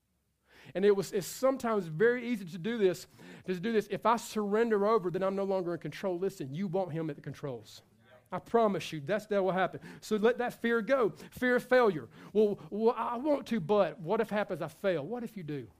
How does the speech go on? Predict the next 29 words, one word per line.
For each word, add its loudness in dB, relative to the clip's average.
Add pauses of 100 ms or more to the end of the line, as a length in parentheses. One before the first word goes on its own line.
(1400)
If 0
you're 4
doing 4
anything, 2
if -2
you're, -2
if -4
you're 0
doing 4
anything, 0 (320)
listen, 8
there'll 2
be 2
times 2
you'll -4
miss -4
it. -18 (1120)
There's -2
just -4
gonna 2
be 4
times 4
you'll 4
miss 6
it. -8 (280)
Well, 2
what 4
if 2
I, 4